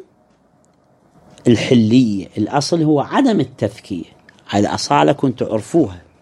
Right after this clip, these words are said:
ب-، بعموم اللحوم، سواء علم تاريخ الإخراج أو جهله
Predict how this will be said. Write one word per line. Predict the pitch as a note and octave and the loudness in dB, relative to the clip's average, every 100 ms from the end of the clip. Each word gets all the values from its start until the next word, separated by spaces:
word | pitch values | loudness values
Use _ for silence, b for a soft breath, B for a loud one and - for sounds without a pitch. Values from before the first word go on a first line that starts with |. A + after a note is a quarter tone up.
| _ _ _ _ _ b b b - | _ _ _ _ _ b b b 0
ب-، | A2+ A#2 | 4 6
بعموم | A2+ A2 A#2+ D3+ G#3 | 6 4 6 6 6
اللحوم، | A3 A#2+ G2+ D3+ G2 D#2 _ _ _ _ _ _ _ _ _ _ _ - - B B B B B | 4 2 -2 -6 -8 -10 _ _ _ _ _ _ _ _ _ _ _ -20 -20 B B B B B
سواء | - F3+ F3+ F3+ F3+ | 2 6 6 6 2
علم | D3 A3+ B3+ | 2 2 4
تاريخ | B3 B3+ A#3+ A#3 G#3+ - | 2 2 2 2 0 -2
الإخراج | G#3+ F3+ - G3 F#3 E3 - _ _ _ _ _ _ _ _ _ _ _ _ _ - - - - - - - - | -2 -4 -4 -2 0 -2 -8 _ _ _ _ _ _ _ _ _ _ _ _ _ -20 -20 -20 -20 -20 -20 -10 0
أو | E3 E3+ | 4 6
جهله | C#3 A#2 G#2 G2 F2+ | 4 2 0 -4 -10